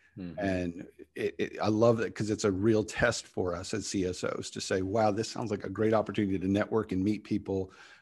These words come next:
Speaker 2: but I truly feel like God's telling me not to do it." If you,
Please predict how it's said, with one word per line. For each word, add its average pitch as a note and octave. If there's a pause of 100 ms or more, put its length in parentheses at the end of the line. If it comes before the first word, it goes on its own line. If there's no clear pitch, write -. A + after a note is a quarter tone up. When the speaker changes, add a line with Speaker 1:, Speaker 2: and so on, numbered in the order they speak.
(100)
Speaker 2:
but G2+
I F#2 (100)
truly A#2+
feel G2+
like F#2
God's F#2
telling G2+
me F#2
not F2+
to -
do F#2+
it." - (480)
If G#2+
you, G#2